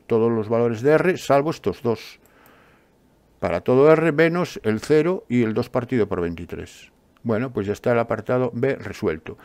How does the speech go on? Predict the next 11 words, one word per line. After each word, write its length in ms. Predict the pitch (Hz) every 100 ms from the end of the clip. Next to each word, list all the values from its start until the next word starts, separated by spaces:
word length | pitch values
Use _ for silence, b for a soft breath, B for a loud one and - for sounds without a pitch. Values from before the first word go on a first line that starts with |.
| B B B
Y 80 | 131
vamos 360 | 156 165 156
en 80 | 147
el 100 | 147
apartado 460 | 131 - 123 143 120
C. 160 | 104
Para 260 | 90 110 127
K 120 | 165
igual 200 | 160 160
a 80 | 151
uno, 360 | 165 165 180